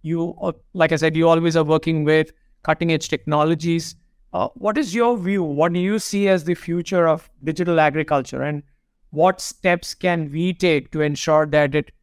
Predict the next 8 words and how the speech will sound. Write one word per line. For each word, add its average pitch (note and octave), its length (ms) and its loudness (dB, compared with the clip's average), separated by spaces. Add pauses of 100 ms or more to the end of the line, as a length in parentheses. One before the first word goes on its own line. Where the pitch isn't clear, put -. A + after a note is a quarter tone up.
(340)
continues G3 600 -2
to G3+ 100 -4
be F#3+ 80 -2
the F3+ 140 0
transformative E3+ 720 -2
force D3+ 580 -2
for - 180 -4
good D3+ 460 0